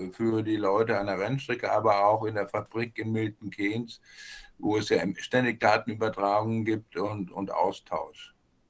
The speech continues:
Also ich glaube, sie kriegen's hin, aber grundsätzlich, äh, spielt Ferrari in die Karten, dass, ähm,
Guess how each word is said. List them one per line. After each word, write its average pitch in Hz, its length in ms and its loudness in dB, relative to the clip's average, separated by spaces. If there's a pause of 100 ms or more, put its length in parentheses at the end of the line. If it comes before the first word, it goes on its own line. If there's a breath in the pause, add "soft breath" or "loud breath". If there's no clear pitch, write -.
(400 loud breath)
Also 123 180 6
ich 139 140 6
glaube, 151 260 12
sie 139 100 4
kriegen's 143 380 6
hin, 185 420 6 (760 soft breath)
aber 131 640 6
grundsätzlich, 156 720 0 (180)
äh, 123 680 -4
spielt 131 300 -4
Ferrari 123 440 4
in 160 60 -2
die 151 100 0
Karten, 143 400 -2
dass, 123 340 -6 (760 soft breath)
ähm, 113 760 2